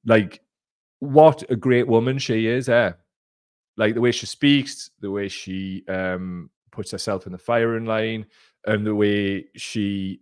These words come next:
articulates a lot of this to people who normally wouldn't be able to hear or listen to it. Um, I've got all the res-, the res-, time and respect in the world for her. Do you know what it is, man? The Welsh, absolutely just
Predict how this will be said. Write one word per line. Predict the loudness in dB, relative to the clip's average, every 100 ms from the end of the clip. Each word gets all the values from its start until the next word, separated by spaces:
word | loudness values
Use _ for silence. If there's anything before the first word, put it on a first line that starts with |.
| -2
articulates | -2 -2 -10 -10 -6 -2 0 0 -4
a | -2
lot | -2 -2
of | -4
this | -2 -2 -4 -14
to | -14
people | -10 -6 -4
who | -2 -2
normally | -4 -6 -6 -8
wouldn't | -6 -6 -6 -10 -12 _ _ _
be | -8
able | -6 -8
to | -8
hear | -6 -2 -2 -2
or | -4
listen | -6 -8 -14
to | -10 -8
it. | -8 -12 _ _ _ _ _ _ -8
Um, | -6 -4 -8 -12
I've | -18 -10
got | -4
all | -2 -2
the |
res-, | -6 -12 -16
the | -14 -14
res-, | -16
time | -6 -4 -2
and | -6
respect | -6 -6 -6
in |
the | -8
world | -6 -6 -6
for | -6 -2
her. | -4 -6 _ _ -6
Do |
you | 0
know | 2
what | 2
it |
is, | 0 0
man? | -4 -4 -6 _
The | -10
Welsh, | 0 0 0 -6 -18 _ _ _ _ _
absolutely | -4 -4 -6 -8 -8 -8 -8 -8 -8
just | -10 -12 -12 -14 -20